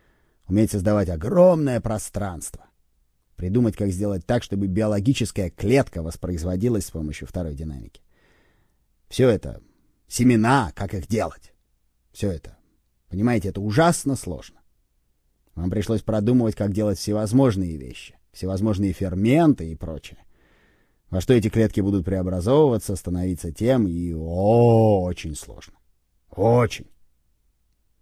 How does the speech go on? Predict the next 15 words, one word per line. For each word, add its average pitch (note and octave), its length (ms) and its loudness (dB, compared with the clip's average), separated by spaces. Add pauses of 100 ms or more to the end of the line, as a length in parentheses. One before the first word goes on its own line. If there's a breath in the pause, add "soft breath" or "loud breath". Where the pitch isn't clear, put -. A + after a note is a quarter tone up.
(840 soft breath)
Что D3 220 6
ж, G#2 100 0
и - 20 4
вы E3+ 140 6
скажете: B2+ 580 2 (260)
«Ладно, G2+ 360 2
это F#2+ 200 -2
проявление G#2+ 580 2
фантастического G#2+ 1500 -2
ума». D#2+ 440 -8 (920)
Ума, C3+ 360 4
породившего A#2 600 0
все A2+ 200 0
эти G#2+ 120 -4
вещи, G#2+ 460 -2